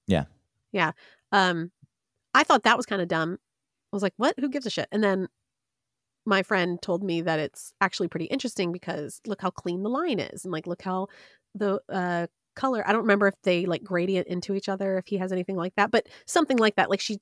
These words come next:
Speaker 2: she taught me a little bit more of, of the, um, skill it takes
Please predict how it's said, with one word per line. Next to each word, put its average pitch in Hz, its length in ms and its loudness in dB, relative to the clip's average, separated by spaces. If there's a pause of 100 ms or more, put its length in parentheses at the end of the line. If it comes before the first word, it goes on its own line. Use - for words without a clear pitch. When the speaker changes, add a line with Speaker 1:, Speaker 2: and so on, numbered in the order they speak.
Speaker 2:
she - 140 -6
taught - 300 4
me 214 80 4
a 196 80 4
little 202 160 4
bit 196 140 0
more 185 200 2
of, 180 140 0 (100)
of 180 160 0
the, 165 280 0 (920)
um, 170 380 -2 (580)
skill 247 600 4
it 226 180 2 (300)
takes - 500 -2